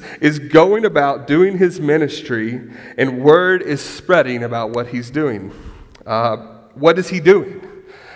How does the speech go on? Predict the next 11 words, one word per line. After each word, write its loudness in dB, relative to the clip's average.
Well, 2
we -2
see 0
this 0
in -2
the 0
other 2
Gospels, -4
that -6
Jesus' -6
ministry -6